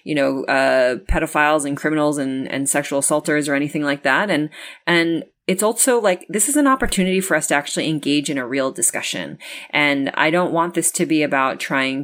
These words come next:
to, uh, make all the men in our community feel bad. This is an opportunity for us to actually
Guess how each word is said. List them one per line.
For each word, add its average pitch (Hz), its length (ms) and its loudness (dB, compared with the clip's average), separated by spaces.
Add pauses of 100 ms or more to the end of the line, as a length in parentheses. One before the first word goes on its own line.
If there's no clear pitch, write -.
(140)
to, 139 500 -2
uh, 120 460 0 (320)
make 165 400 0 (280)
all 165 160 4
the 160 100 0
men 151 180 2
in 151 100 0
our 135 100 2
community 143 440 -4
feel 143 260 -2
bad. 123 440 0
This 160 140 2
is 196 120 -2
an 214 80 0
opportunity 156 500 -2
for 143 180 -4
us 135 200 2
to 139 360 0
actually 135 460 -2